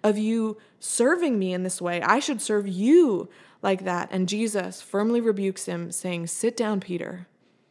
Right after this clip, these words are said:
I am going to wash your feet." And then in verse twelve of John chapter thirteen, it says, "After washing their feet, he put on his robe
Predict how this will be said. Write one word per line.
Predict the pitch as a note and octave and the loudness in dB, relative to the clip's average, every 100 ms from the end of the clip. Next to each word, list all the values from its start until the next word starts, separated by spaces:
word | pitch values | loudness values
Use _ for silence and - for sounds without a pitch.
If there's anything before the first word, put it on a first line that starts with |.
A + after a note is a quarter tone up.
| _ _ | _ _
I | F#3 G3 | -2 0
am | G3+ A3+ G#3 | 2 2 2
going | F#3+ F3+ | 0 -2
to | E3+ | -4
wash | E3+ E3 | -6 -8
your | F3+ | -10
feet." | E3+ - D2 - _ _ _ _ _ _ _ _ _ _ - | -10 -10 -12 -14 _ _ _ _ _ _ _ _ _ _ -4
And | F#3 | -2
then | G3 | 0
in | G3 | 0
verse | G#3 G3+ | 0 -4
twelve | - F3+ F3 | -4 -2 -2
of | F3 E3+ | -2 -4
John | F3+ F3 F3+ | -2 -2 -4
chapter | F3+ F3+ F3+ | -6 -8 -8
thirteen, | - F3+ - F3+ E3+ F3 _ _ - - - - | -6 -6 -6 -8 -8 -10 _ _ -20 -20 -20 -4
it | |
says, | - F#3+ | 0 0
"After | G#3 G#3 G3+ | 0 0 0
washing | F#3+ G#3 A3 A#3 A3 | 4 2 2 -2 0
their | G3+ | -2
feet, | G3 F3 E3+ | -4 -8 -8
he | F3 | -8
put | F3+ - G#3 | -8 -4 -4
on | G#3+ G#3 | -2 -2
his | G3+ G3 | -2 -4
robe | E3+ E3 E3 E3+ | -2 -2 -2 -6